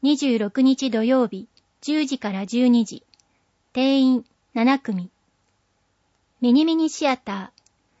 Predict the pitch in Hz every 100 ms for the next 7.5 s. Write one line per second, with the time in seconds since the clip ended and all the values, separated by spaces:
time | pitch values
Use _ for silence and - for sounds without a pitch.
0 | _ _ _ _ _ - 269 320 330 294
1 | 220 - 254 254 254 240 247 233 226 262
2 | 269 269 269 262 220 196 175 190 _ _
3 | _ _ - - 294 285 285 285 214 185
4 | 190 247 294 285 262 220 262 254 - 202
5 | - 185 - _ _ _ _ - 294 311
6 | 262 - 202 196 196 269 302 262 226 202
7 | 247 247 - 208 220